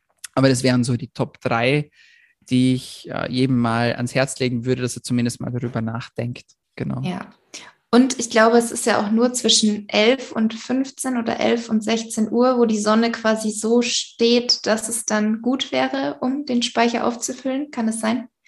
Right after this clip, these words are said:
Speaker 1: Das kann ich dir jetzt ehrlich gesagt gar nicht sagen. Ähm, es ist sicher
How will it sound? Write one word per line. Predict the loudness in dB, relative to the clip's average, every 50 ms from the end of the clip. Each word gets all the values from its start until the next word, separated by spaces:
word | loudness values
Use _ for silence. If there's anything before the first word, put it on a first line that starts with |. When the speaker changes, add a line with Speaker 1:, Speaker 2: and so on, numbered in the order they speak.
| _ _ _ _ _ _
Speaker 1:
Das | 0 0 0 2
kann | 0 0 2
ich | 2 0 -2
dir | -2 -4
jetzt | -4 -4
ehrlich | -4 -2 -2 -2 -4
gesagt | -6 -10 -8 -4 -4 -4 -4 -6 _ -2
gar | -2 0
nicht | 2 0 0 -2 -2
sagen. | 0 2 4 4 4 2 0 -2 -2 -4 -6 _ _ _ -4
Ähm, | -2 0 0 0 0 -2 -2 -2 -2 -2 -2 -2 -4 -4 -8 _ _ _ _ _ _ _ _
es | -4 -2 -2 -2
ist | -2 -2 -4 -4 -6
sicher | -6 -8 -6 -4 -2 0 0 2 2 2 0 -2 -4